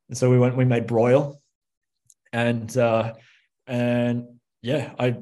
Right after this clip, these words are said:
loved making that film so much. Uh, brought together some of my best people who, who are in my life and some of my best friends today. Um, and then the rest is history. Then I think he was,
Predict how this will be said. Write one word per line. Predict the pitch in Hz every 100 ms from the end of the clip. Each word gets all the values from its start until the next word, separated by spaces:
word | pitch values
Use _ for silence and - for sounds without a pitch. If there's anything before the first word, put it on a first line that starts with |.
| -
loved | 123 120 117 -
making | 113 113
that | 113 110
film | 120 107
so | - 107
much. | 107 101 101 - - -
Uh, | 104 104 101 98 - - - -
brought | 120 113 107
together | 117 107
some | 104 107
of | 107
my | 98
best | 104 - - - - -
people | - 120 117
who, | 113 104
who | 113
are | 107
in | 107
my | 104
life | 104 104
and | 113
some | 107
of | 104
my | 98
best | 101 -
friends | 107 95
today. | 104 101 101 92 - - - _ _ -
Um, | 107 107 104 104 104 - _ _ _
and | 117 113
then | 113
the | 113
rest | 110 117
is | 107
history. | 120 - 98 95
Then | - 107 104 104 -
I | 104
think | 123
he | 123
was, | 117 101 -